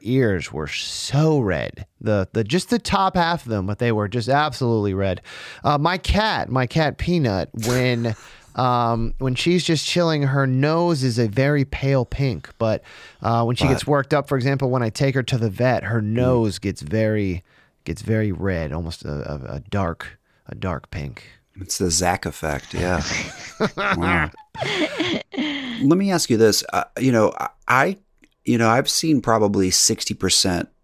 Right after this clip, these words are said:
Speaker 2: of, you know, I say m-, just a, over half of s-, of these Bachelor seasons throughout the years and Bachelorette and a lot of B I P. I'm a big B I P guy myself, but I can't remember a time where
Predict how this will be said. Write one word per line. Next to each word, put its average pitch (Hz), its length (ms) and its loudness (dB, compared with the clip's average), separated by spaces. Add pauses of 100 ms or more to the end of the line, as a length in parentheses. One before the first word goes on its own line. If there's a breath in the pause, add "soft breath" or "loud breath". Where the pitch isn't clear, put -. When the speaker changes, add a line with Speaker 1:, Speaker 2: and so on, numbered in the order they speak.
Speaker 2:
of, 85 680 -2
you 107 80 2
know, 98 80 4
I 113 60 4
say 101 200 2
m-, 101 320 -2
just - 180 -2
a, - 80 -4 (320)
over 120 240 4
half 85 460 -2
of - 100 -8
s-, - 260 0
of 90 580 0
these 92 180 0
Bachelor 87 460 0
seasons 87 440 -2
throughout 87 320 0
the 87 80 -6
years 85 520 0 (360 soft breath)
and 90 300 -2
Bachelorette 85 720 0
and 87 340 -4
a 107 60 -2
lot 147 180 4
of 101 80 -4
B 98 180 4
I 85 120 2
P. 95 240 -2
I'm 82 100 -2
a 78 60 -4
big 78 240 -2
B 76 120 -2
I 73 100 -4
P 76 180 -8
guy 71 140 -8
myself, - 480 -4
but - 160 -10 (560 loud breath)
I 175 180 2
can't 226 340 -4
remember 110 500 4
a 92 80 4
time 87 600 0 (680)
where 92 560 2